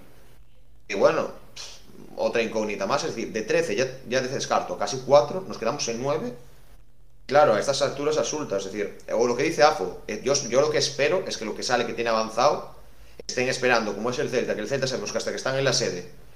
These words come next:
y está todo firmado como pasó con Schroeder, no anuncia nada. Yo espero que sea eso, porque si no, con nueve jugadores, o empezamos a fichar a, a toda hostia. En estas dos semanas,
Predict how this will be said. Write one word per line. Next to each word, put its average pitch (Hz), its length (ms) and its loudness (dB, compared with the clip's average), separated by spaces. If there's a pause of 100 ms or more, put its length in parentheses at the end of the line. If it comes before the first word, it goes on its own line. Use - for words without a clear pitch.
y 98 60 -10
está 110 300 0
todo 151 240 6
firmado 117 400 4
como 110 120 -2
pasó 107 260 -2
con 104 180 -4
Schroeder, 147 440 0
no 123 120 -4
anuncia 135 360 -4
nada. 90 280 -4 (500)
Yo 120 80 4
espero 143 560 2 (340)
que 92 120 -8
sea 87 280 -6
eso, 131 300 -4
porque 82 220 -8
si 92 160 -4
no, 113 340 -2 (320)
con 92 220 -4
nueve 117 200 0
jugadores, 131 680 2 (200)
o 113 120 2
empezamos 113 480 2
a - 20 0
fichar 147 280 2
a, 131 400 -2
a - 180 -6
toda 135 180 2
hostia. 92 400 -4 (840)
En 113 100 -2
estas 113 200 2
dos 107 140 2
semanas, 139 560 0